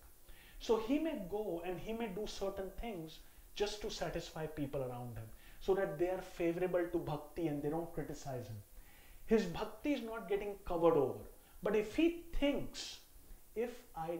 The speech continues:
don't do this ritualistic activity, my devotion is finished, or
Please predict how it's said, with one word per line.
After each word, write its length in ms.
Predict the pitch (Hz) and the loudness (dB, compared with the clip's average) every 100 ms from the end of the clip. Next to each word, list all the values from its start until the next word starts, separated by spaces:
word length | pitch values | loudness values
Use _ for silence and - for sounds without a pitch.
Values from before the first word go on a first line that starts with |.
| 135 | -6
don't 420 | 139 151 175 160 - | -6 -4 -6 -10 -4
do 220 | 147 180 | -2 0
this 240 | 160 151 - | -2 -6 -6
ritualistic 680 | 131 - 165 156 151 - 143 | -8 -8 -6 -4 -6 -8 -8
activity, 600 | 127 - - 160 143 113 110 - - - - - | -8 -6 -4 -2 -2 -6 -10 -14 -18 -20 -18 -14
my 280 | 131 131 - 220 220 165 135 | -8 -6 -6 -6 -10 -8 -2
devotion 520 | 135 147 185 - 185 | 0 0 0 -2 -6
is 100 | 151 | -6
finished, 520 | - - 151 - - - - - - - | -6 -4 -4 -4 -8 -10 -14 -20 -12 -2
or 260 | 165 165 | 0 0